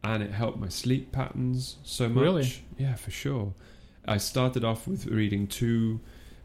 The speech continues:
Speaker 1: uh, well, I was reading whilst I was away last year, a wonderful book about elastic thinking. So again, it's not like storybooks per se. And another wonderful, wonderful book,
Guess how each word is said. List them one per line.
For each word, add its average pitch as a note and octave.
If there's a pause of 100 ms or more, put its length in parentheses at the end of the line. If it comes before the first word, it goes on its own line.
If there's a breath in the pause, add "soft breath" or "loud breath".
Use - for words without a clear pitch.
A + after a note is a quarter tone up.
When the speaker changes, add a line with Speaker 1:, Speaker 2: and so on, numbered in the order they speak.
Speaker 1:
uh, G#2
well, G2+
I G#2
was G2+
reading G#2+
whilst G2+
I G2+
was G2
away G2+
last G2+
year, G#2
a G2
wonderful G2
book - (400 loud breath)
about G2
elastic G2
thinking. B2+
So -
again, B2
it's B2+
not B2+
like G2
storybooks A#2
per G2
se. G2+ (540 loud breath)
And G2+
another G2+
wonderful, B2
wonderful G2
book, G2+